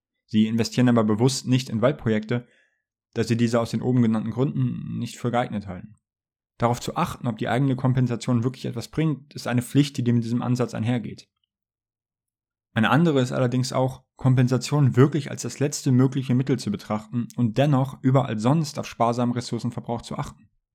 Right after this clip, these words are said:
Und viele Unternehmen, die Bäume pflanzen oder generell Kompensation anbieten, achten durchaus auch auf andere Aspekte. Auf Recycling oder Biomaterialien, klimaneutralen Versand, lokale Herstellung und faire Arbeitsbedingungen.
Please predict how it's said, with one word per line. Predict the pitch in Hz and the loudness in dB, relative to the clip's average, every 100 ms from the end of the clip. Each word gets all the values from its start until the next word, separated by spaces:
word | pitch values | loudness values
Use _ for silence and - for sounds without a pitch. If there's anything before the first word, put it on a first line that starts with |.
| _ _ _ _ - | _ _ _ _ 2
Und | 131 135 | 4 4
viele | 156 151 | 4 2
Unternehmen, | 127 117 156 160 | 2 2 2 2
die | 113 | 2
Bäume | 113 113 107 | 2 2 0
pflanzen | - 160 190 131 107 - - | 0 0 0 -2 -4 -8 -6
oder | 101 | -4
generell | 95 101 101 135 | -2 -2 0 0
Kompensation | 147 123 120 117 107 120 | 0 0 0 -6 -4 -2
anbieten, | - 120 123 123 117 - | 0 -2 -2 -4 -6 -4
achten | 123 127 127 | -4 -2 -4
durchaus | 110 110 - 185 - | -2 -2 -2 -2 -2
auch | 120 | -6
auf | 113 | -8
andere | 110 110 107 | -4 -4 -6
Aspekte. | 104 113 - - - _ - | -8 -10 -12 -18 -20 _ -8
Auf | 110 107 | -6 -2
Recycling | 113 127 131 117 | 0 2 2 0
oder | 110 113 | 0 0
Biomaterialien, | 123 143 107 104 110 - - 113 - | 2 2 0 -4 -8 -8 -10 -14 -6
klimaneutralen | 131 127 117 113 - 113 | 2 4 4 0 0 -2
Versand, | 107 107 120 120 - _ _ | 0 0 0 0 -6 _ _
lokale | - 117 127 131 | -4 2 2 4
Herstellung | 127 143 135 123 117 | 2 0 0 0 0
und | 107 | -2
faire | 120 120 | -4 -4
Arbeitsbedingungen. | 127 120 - 98 104 107 | -2 -4 -4 -8 -8 -10